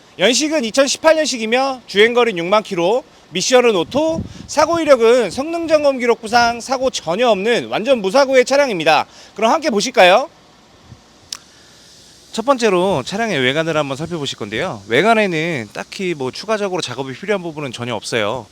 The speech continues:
제일 큰 옵션은 양쪽이 측면에 보이시면은 사 채널 블랙박스가 장착되어 있어요. 만약에 수면 중이시거나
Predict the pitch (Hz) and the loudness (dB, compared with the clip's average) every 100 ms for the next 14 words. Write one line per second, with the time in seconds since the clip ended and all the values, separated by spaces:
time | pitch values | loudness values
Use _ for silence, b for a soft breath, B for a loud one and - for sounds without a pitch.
0 | B B B 170 214 - 311 262 127 - | B B B -2 -2 0 -2 0 -2 -2
1 | 180 226 151 95 - B B B B - | -2 -2 -4 -8 -18 B B B B -20
2 | - 131 139 170 156 - 254 277 240 131 | -12 -10 -8 -6 -6 -6 -4 -2 -2 -2
3 | 135 127 127 131 185 123 92 - - 214 | -4 -6 -6 -8 -6 -10 -6 -4 0 2
4 | 160 160 175 160 - 135 117 127 - 110 | 2 0 0 -4 2 2 2 -2 0 0
5 | 98 - 104 101 135 101 B B B 117 | 0 0 2 2 0 -6 B B B -2
6 | 117 117 208 208 202 147 147 131 139 135 | -2 -2 -2 -2 -2 -4 -4 -4 -2 -2
7 | 131 131 127 127 | 0 0 0 0